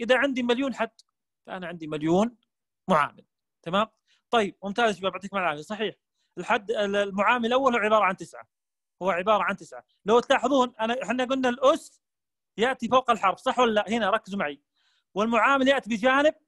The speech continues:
الحرف، يأتي بجانب الحرف. مثلًا هنا الإكس تربيع. قلنا الأس حقها اثنين، واللي مضروب، المعامل حقها كم؟ ها؟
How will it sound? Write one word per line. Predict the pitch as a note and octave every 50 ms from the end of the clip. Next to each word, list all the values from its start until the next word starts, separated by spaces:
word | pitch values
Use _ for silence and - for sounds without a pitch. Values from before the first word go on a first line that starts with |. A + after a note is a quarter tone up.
| _ _ _ _ _ _ _ -
الحرف، | F#3 F3 F#3 F#3+ F3+ - -
يأتي | A#3 B3+ A3 F#3+
بجانب | G#3+ G#3+ G#3+ A#3+ B3+ C4+ C4
الحرف. | A#3 - F#3+ F3+ - -
مثلًا | A#3+ D#4 E4 C#4+ D4 C#4
هنا | C4 D4 C#4+ C#4
الإكس | C4+ C4+ C#4+ C#4+ C#4+ - - _
تربيع. | _ C4 B3 G#3 G#3+ G3 E3 - - _ _ _ _ _ _ _ _ _ _ _ _ _ _ _ - F3+
قلنا | B3+ F#3 - C4+
الأس | C4+ D4 C#4 -
حقها | - - D#4+ B3+ A#3+ C#4+
اثنين، | C4+ C4 B3 G#3 F3+ D#3 - _ _ _
واللي | - G3 A3 A#3+
مضروب، | C4 C4 C4+ B3 A#3+
المعامل | A3+ A#3+ A#3 A#3+ C#4+ C#4 C#4 -
حقها | C4+ C#4 G#3+ C4+ B3+
كم؟ | - C4+ C#4 C#4+ - _ _ _ _ _ _ _ _ _ _ _ _ _ _ _
ها؟ | A3+ B3+ C4+ G3+